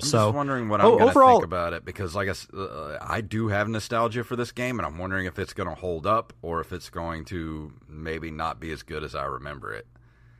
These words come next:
Speaker 2: Only one way to find out, sir.
Speaker 1: Yep. I'll have to
Speaker 2: So,
Speaker 1: play it.
Speaker 2: yeah, that, those overall my thoughts on Joe and Mac. Still, still a fun game.
Speaker 1: I re-, I just remember I liking this game a lot. I say go give it a try.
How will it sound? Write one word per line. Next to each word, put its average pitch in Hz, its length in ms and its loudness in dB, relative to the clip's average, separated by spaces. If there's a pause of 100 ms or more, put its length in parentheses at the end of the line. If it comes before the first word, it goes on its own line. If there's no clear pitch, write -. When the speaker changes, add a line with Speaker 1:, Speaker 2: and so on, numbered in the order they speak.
(840)
Speaker 2:
Only 135 220 8
one 143 220 8
way 143 120 8
to 143 80 6
find 147 240 6
out, 180 220 4
sir. 135 260 2 (100)
Speaker 1:
Yep. 143 160 -8 (720)
I'll 69 100 -16
have 73 200 -12
to 135 80 -8
Speaker 2:
So, 143 240 8
Speaker 1:
play 143 80 6
it. - 60 -8 (800)
Speaker 2:
yeah, 175 200 10
that, 165 280 8
those 208 220 8
overall 202 400 10
my 170 160 10
thoughts 143 340 6
on 127 140 8
Joe 113 200 4
and 104 120 2
Mac. - 260 -2
Still, 214 340 8
still 202 220 4
a 175 60 6
fun 120 240 4
game. 104 300 -4 (240)
Speaker 1:
I 208 180 2
re-, 220 240 -2
I 147 100 2
just 240 240 -6
remember 101 400 -2
I 76 60 0
liking 82 380 -2
this 80 140 -8
game 80 260 -8
a 71 40 -6
lot. 71 300 -2
I 127 100 4
say 160 240 0
go 117 140 2
give 90 180 -2
it 80 80 -4
a 78 60 -4
try. 65 420 -4